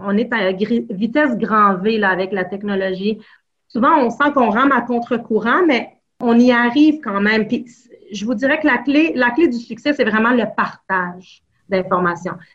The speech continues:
Si moi, je suis cap-, pas capable au niveau de la municipalité de Montréal, parce que c'est quand même une police municipale, alors je vais consulter mes collègues de la G R C, je vais consulter m-, mes collègues de Calgary qui étaient très avant-gardistes au niveau de la cyber-enquête. Et c'est en s'échangeant ces,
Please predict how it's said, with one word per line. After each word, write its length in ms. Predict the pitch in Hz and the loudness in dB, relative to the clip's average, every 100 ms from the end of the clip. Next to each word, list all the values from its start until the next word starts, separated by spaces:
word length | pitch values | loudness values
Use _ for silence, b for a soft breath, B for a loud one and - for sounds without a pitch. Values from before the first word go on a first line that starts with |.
| _ | _
Si 80 | 254 | -2
moi, 160 | 240 262 | 0 -2
je 60 | |
suis 100 | 247 | -4
cap-, 240 | 240 233 247 | -2 -2 0
pas 100 | 254 | -2
capable 380 | 220 220 240 | 0 -2 -2
au 60 | 220 | -2
niveau 220 | 202 226 | -2 -2
de 60 | 220 | -2
la 140 | 196 | 2
municipalité 800 | 202 220 - - 208 208 208 240 | 4 2 0 -8 -4 -4 -2 -4
de 80 | 208 | -2
Montréal, 360 | 202 190 202 240 | -4 -4 -4 -6
parce 160 | 226 | -10
que 80 | - - | -14 -10
c'est 80 | |
quand 120 | 202 202 | -4 -2
même 160 | 220 | -2
une 120 | 220 | -4
police 320 | 202 202 208 220 | -4 -4 -4 -6
municipale, 640 | 190 190 _ 202 220 247 247 B - | -8 -10 _ -2 0 -2 -6 B -8
alors 220 | 196 202 | -4 -4
je 80 | 202 | -4
vais 140 | 190 | -8
consulter 480 | 202 196 196 165 220 | -8 -8 -10 -2 0
mes 160 | 190 | 0
collègues 340 | 196 180 196 190 | 0 0 0 0
de 60 | |
la 80 | 180 | -2
G 200 | 175 175 | -2 -4
R 80 | 170 | -6
C, 260 | - 294 285 | -2 2 2
je 80 | |
vais 100 | 160 | 0
consulter 480 | 156 190 185 202 - | -6 -8 -8 -8 0
m-, 240 | 220 202 202 B | 2 0 -4 B
mes 100 | 202 | -8
collègues 460 | 196 190 196 208 202 | -4 0 2 2 0
de 180 | 180 175 | -2 -2
Calgary 500 | 190 180 180 180 233 | -2 -4 -2 0 0
qui 200 | 254 190 185 | -2 -10 -10
étaient 260 | 175 180 | -6 -6
très 260 | - 202 196 | -4 -4 -2
avant-gardistes 760 | 185 180 175 165 165 170 202 202 | -2 -2 -4 -6 -6 -2 -2 -2
au 80 | 180 | -6
niveau 240 | 175 185 | -4 -4
de 60 | 185 | -6
la 100 | 170 | -8
cyber-enquête. 720 | - 196 175 170 165 202 214 B B _ | -12 -8 -8 -8 -6 -4 -4 B B _
Et 120 | 202 196 | -6 -2
c'est 160 | 214 - | -4 -2
en 160 | 190 - | -4 -4
s'échangeant 540 | 202 202 185 180 226 226 | -8 -4 -4 -2 -4 -4
ces, 180 | 190 | -6